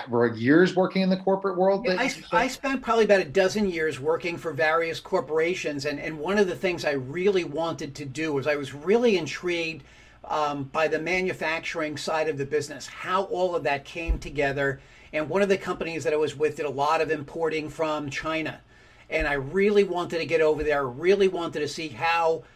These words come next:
Speaker 2: these lots of fifteen, twenty, fifty thousand pieces were manufactured inexpensively, you know, how that happened. And through the course of time, uh, I created an opportunity for myself to start my own company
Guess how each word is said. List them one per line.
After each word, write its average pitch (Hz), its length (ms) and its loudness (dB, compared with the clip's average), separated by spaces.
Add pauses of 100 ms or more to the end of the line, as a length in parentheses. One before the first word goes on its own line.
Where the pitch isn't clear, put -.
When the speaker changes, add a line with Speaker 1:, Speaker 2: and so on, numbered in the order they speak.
(120)
Speaker 2:
these 156 360 -6
lots 156 420 -2
of 147 160 -4
fifteen, 170 500 0
twenty, 165 340 -6
fifty 180 340 -4
thousand 156 500 -2
pieces 156 420 -10
were 147 100 -4
manufactured 156 960 -2 (460)
inexpensively, 175 960 -2
you 160 60 2
know, 143 160 0
how 160 180 0
that 151 240 0
happened. 151 560 -6 (380)
And 170 400 -2
through 214 300 0
the 220 100 4
course 202 320 0
of 151 160 -4
time, 160 560 -4 (280)
uh, 147 240 -2
I 156 120 -4
created 175 480 -4
an 156 100 -6
opportunity 160 560 -4
for 160 140 -6
myself 156 440 -2
to 156 120 -6
start 175 480 0
my 156 180 -2
own 151 200 0
company 147 680 -2